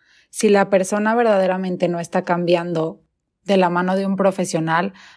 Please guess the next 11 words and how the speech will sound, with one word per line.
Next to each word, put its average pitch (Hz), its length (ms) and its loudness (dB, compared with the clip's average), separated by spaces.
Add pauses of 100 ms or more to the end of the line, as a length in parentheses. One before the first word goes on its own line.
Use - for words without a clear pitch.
(140)
va 190 60 4
a 190 60 2
ser 196 160 2
muy 202 200 -2
difícil 196 600 0
que 185 120 2
porque 175 360 0
un 180 100 -2
día 180 140 0
quiera 180 380 -2
que 151 600 -8